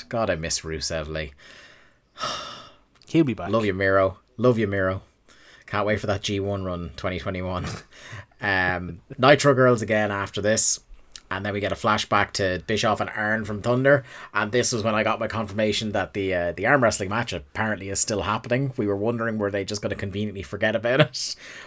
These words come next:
Speaker 1: But I guess they're still doing it, even though the Horsemen are coming back tonight anyway, apparently. Um, next up, Lee,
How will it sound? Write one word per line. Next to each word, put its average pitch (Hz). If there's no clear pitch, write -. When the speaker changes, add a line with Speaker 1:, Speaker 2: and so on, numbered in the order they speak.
Speaker 1:
But 107
I 110
guess 135
they're 147
still 151
doing 127
it, 120
even 123
though 117
the 110
Horsemen 117
are 101
coming 110
back 98
tonight 101
anyway, 95
apparently. 82
Um, 101
next 165
up, 107
Lee, 107